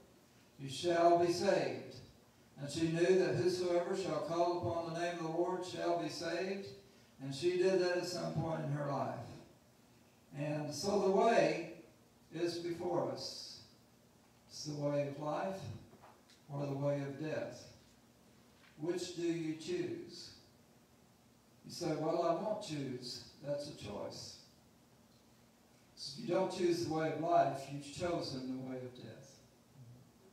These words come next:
But the good news is that even if we were to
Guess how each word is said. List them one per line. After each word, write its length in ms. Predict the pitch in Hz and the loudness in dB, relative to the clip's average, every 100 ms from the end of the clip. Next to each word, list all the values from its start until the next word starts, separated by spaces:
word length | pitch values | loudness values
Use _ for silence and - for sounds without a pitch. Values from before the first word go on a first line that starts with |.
| - - - - | -20 -20 -20 -10
But 160 | 143 139 | -6 -2
the 80 | 165 | 2
good 360 | 190 202 233 | 4 4 2
news 140 | 233 233 | -2 -2
is 600 | 233 - - - - - - - - - - | -2 -2 -4 -6 -10 -14 -20 -20 -20 -20 -8
that 220 | 160 160 | -4 0
even 380 | 180 190 233 233 | 4 4 4 0
if 200 | 196 - 185 | 0 -2 4
we 120 | 190 | 4
were 300 | 185 175 165 | 6 4 2
to 420 | 170 156 143 | 0 0 -2